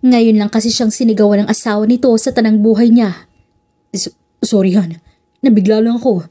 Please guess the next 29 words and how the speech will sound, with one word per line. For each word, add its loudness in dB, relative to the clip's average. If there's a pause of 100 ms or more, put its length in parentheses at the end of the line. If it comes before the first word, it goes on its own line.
(580)
Napagod 2
rin 4
kasi 0
ako 0
eh. -4 (380)
Ang 2
dami -2
kasing -2
pinagawa 0
sa -2
amin 4
kanina 2
sa -2
mall. -2 (480)
Lalong-lalo 2
ng 2
boss -2
namin." 0 (600)
Dagdag -2
ni -4
Gabriel 0
nang 2
makita 0
si -2
Catherine 2
na 2
mumutlat 2
na 0
takot. -2